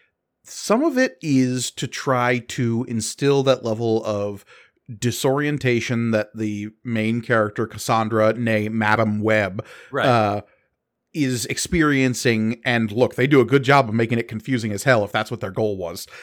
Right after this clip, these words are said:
Speaker 1: Uh, <laughs>
Speaker 2: Yeah. And here's the thing about it. The, my, my, my big overarching thing with this, and this is so, 'cause I wanna talk, I, I, I do wanna spend a, a, a, a fair amount of time talking about, um, Sony Pictures Spider-Man universe, 'cause I really think
Speaker 1: Sure.
Speaker 2: that's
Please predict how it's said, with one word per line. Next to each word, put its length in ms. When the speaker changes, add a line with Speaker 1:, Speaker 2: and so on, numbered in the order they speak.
Speaker 1:
Uh, 380
<laughs> 40
Speaker 2:
Yeah. 80
And 120
here's 240
the 160
thing 200
about 360
it. 160
The, 60
my, 200
my, 240
my 180
big 500
overarching 640
thing 240
with 160
this, 240
and 100
this 160
is 80
so, 400
'cause 100
I 60
wanna 240
talk, 320
I, 420
I, 60
I 20
do 160
wanna 160
spend 360
a, 80
a, 460
a, 260
a 60
fair 160
amount 180
of 60
time 160
talking 340
about, 360
um, 380
Sony 300
Pictures 380
Spider-Man 540
universe, 380
'cause 80
I 60
really 240
think 160
Speaker 1:
Sure. 80
Speaker 2:
that's 140